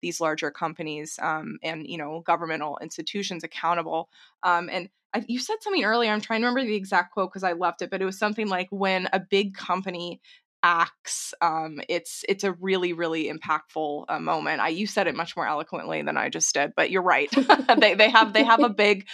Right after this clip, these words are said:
Speaker 1: power to affect change, right?
Speaker 2: Yeah, they can be a little bit slow out of the starting blocks, but when they mobilize, it, you know, it really creates a sea change. And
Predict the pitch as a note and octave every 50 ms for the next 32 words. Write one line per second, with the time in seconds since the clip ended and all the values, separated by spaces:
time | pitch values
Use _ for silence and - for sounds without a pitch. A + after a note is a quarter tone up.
0 | - - - - _ _ - - - - - G3+ G3+ G3+ F#3+ E3+ D#3 D#3 - -
1 | F#3+ E3 E3 - F3 D3 - - - D#3+ D3 A#2+ C#3+ C#3+ - E3 D#3 E3+ G3+ G3+
2 | _ _ _ _ _ _ _ _ _ _ _ _ _ _ - E4 E4+ F4 F4+ F4
3 | F4 E4 B3+ C4 C4 C4 C#4 C4+ C4 C4 C#4 C#4 C4 A#3+ B3+ C4+ C#4+ C#4 B3+ C#4
4 | - - - - - - A3+ G#3 G#3+ A3+ A3+ A#3+ A#3 A#3 - G3 G3+ G3+ G3+ G3+
5 | G3+ G3 F#3+ - - - F3 F3 F#3 G#3 G#3+ A3+ A3+ B3+ B3 B3+ C4+ C4+ - -
6 | - - G#3+ - - - G3 G3 G3+ G3 G3 F#3 F3+ F#3 G#3 G#3 A3 G3+ F3+ F3
7 | E3+ E3+ F3 E3+ - - F3+ - F3+ F#3+ F3 E3+ F3 F3+ G3+ G3 F#3+ F#3+ F#3+ F#3+
8 | - F#3 F3 F3 F3 - F3 E3+ - - - F3+ F3 F3 - F3 F3 F3+ - G3
9 | G3+ - - - G3 F#3+